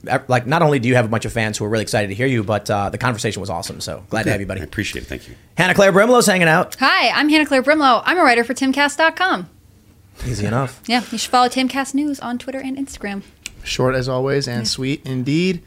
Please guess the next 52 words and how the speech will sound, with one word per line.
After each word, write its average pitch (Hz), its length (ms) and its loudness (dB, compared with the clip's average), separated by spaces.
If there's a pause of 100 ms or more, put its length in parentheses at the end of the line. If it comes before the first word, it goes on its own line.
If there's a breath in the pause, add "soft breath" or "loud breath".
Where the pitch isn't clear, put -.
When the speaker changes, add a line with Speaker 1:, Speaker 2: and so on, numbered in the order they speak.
(320 soft breath)
Speaker 4:
I'm 131 140 0
gonna 135 100 0
do 127 60 2
the 120 100 0
camera 127 240 0
right 123 120 0
now. 120 340 -2 (120)
Tim, 117 180 -6
you 117 40 -6
wanna 113 120 -6
take 117 140 -10
it 113 60 -8
away? 127 220 -4 (360 loud breath)
Speaker 1:
Yes, 202 340 4
let's 196 160 4
jump 220 180 4
into 208 100 6
this - 120 4
first - 460 2
story. 190 360 6
We 156 120 4
have 170 160 4
this 170 140 4
one 170 120 4
from 143 140 0
Timcast 165 440 2
dot 160 220 2
com. 160 380 2 (480 loud breath)
Second 226 540 4
high 185 320 4
altitude 170 580 4
object 139 460 2
shot - 420 0
down 143 320 4
over 135 260 4
Alaska. 120 600 4
President 143 360 2
Biden 131 300 2
reportedly 151 380 4
ordered 165 380 6
the 139 60 4
military 147 440 4
to 123 100 4
down 127 460 2
the 185 140 2
object 135 420 2
out 139 80 4
of 131 60 4
an 127 60 4
abundance 131 400 2
of 120 100 0
caution 139 440 2